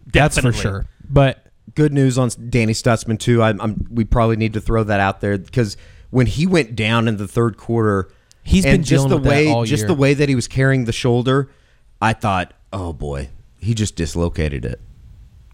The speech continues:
Speaker 1: Yeah.
Speaker 2: Yeah, it, it, it, you
Speaker 3: It didn't look good.
Speaker 2: It did not look good. But at the same time, when they kept showing the replays, it was like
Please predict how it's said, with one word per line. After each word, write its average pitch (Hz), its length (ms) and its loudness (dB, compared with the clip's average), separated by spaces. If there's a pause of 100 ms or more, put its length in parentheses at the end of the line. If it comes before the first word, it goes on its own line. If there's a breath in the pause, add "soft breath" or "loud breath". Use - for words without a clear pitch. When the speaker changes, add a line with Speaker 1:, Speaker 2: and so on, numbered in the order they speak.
(180)
Speaker 1:
Yeah. 113 300 2 (180)
Speaker 2:
Yeah, 151 300 4
it, 151 160 -2
it, 185 180 -2
it, 190 220 -8
you 196 200 -4
Speaker 3:
It 117 60 -4
didn't 147 280 2
look 123 180 -2
good. 87 380 -4 (120)
Speaker 2:
It 120 140 -12
did 160 180 2
not 147 240 0
look 131 180 -4
good. 135 200 -4
But 196 340 2
at 147 200 -8
the - 80 -10
same 180 260 0
time, 160 260 2
when 147 120 -2
they 131 100 0
kept 151 220 -4
showing 156 180 0
the 120 60 -2
replays, 135 480 0
it - 20 -6
was 127 140 -6
like 127 180 0